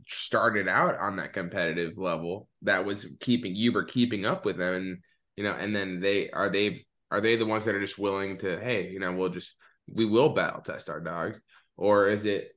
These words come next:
that they've got battle tested in training, or is it the genetic? It's just like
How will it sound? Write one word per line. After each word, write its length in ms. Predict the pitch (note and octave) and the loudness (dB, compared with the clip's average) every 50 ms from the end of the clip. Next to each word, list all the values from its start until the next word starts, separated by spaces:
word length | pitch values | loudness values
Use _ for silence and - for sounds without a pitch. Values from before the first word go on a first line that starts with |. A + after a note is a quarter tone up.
| _ _ _ _ _ _ - | _ _ _ _ _ _ -2
that 180 | G#2 G#2 - - | -2 0 0 0
they've 280 | G#2 G2 F2+ F#2 F#2 - _ _ _ - G2 - _ _ _ _ _ _ _ _ _ - | 0 0 0 -4 -10 -20 _ _ _ -20 -20 -20 _ _ _ _ _ _ _ _ _ 0
got 380 | A2+ G#2+ A2 G2 - - - F2 | 2 4 4 2 0 -2 -2 0
battle 260 | G#2+ G#2 G#2 G#2 G#2 | 2 4 4 4 2
tested 360 | - A2+ G#2 - B2+ A2+ - G2 - - - | 0 -6 -8 -6 -8 -8 -8 -10 -12 -8 -6
in 200 | - G#2+ G2 G2+ | -6 -4 -4 -6
training, 600 | G2+ - D3 D3 D3+ D3 C#3+ C#3+ C#3 C#3 C#3 C3 | -4 -2 0 2 2 4 4 4 4 4 2 2
or 120 | A2 F#2+ | 2 0
is 140 | G2 F#2+ - | 0 -2 -4
it 80 | G2+ F2+ | -8 -10
the 80 | A#2 | -10
genetic? 500 | F#2+ - A2 A#2+ A#2+ B2 B2 B2 B2+ A#2 | -6 -2 0 2 2 4 4 4 2 2
It's 140 | G#2+ A2+ - | 0 -2 -2
just 120 | - - D#3+ | 2 6 8
like 100 | F3+ F3 | 8 8